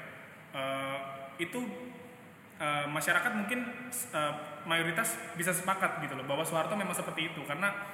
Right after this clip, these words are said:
mereka melihat banyak orang-orang yang akhirnya dijebloskan ke penjara cuma karena berbeda, eh, pendapat dengan rezim saat itu. Nah, beda dengan saat ini lagi-lagi, Pak. Nah, kalau, kalau kita yang sering diskusi, yang menjaga tradisi kritis di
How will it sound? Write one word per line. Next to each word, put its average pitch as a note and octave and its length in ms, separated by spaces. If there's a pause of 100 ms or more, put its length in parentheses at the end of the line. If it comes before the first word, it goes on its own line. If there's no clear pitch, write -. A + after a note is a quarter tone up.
(380)
mereka G#3 320
melihat F3+ 400
banyak D#3+ 320
orang-orang D#3 400
yang D#3 160
akhirnya D#3+ 400
dijebloskan C#3 480
ke D3 80
penjara D3 720
cuma D3 240
karena E3 240
berbeda, C#3 380 (260)
eh, C3 200 (100)
pendapat C#3 500
dengan C#3 200 (280)
rezim C#3+ 320
saat C3 160
itu. B2+ 240 (560)
Nah, C3+ 320 (240)
beda G3 240
dengan G3 220
saat F3 180
ini F#3+ 220
lagi-lagi, C3+ 420
Pak. - 120 (200)
Nah, D3+ 140 (340)
kalau, A#3+ 560
kalau F3 240
kita C#3+ 560
yang D3+ 400 (160)
sering E3 240
diskusi, D#3+ 640
yang C#3+ 80
menjaga D3 320
tradisi D3+ 400
kritis D3+ 400
di C#3 400